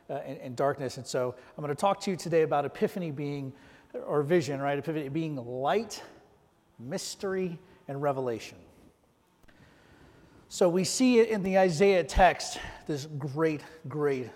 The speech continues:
smothering darkness. Now, forgive me, but whenever I read this passage,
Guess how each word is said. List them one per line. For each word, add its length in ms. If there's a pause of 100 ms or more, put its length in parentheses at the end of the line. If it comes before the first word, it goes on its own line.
smothering 800 (340)
darkness. 600 (720)
Now, 360 (920)
forgive 280
me, 240 (1160)
but 100
whenever 320
I 80
read 400
this 160
passage, 600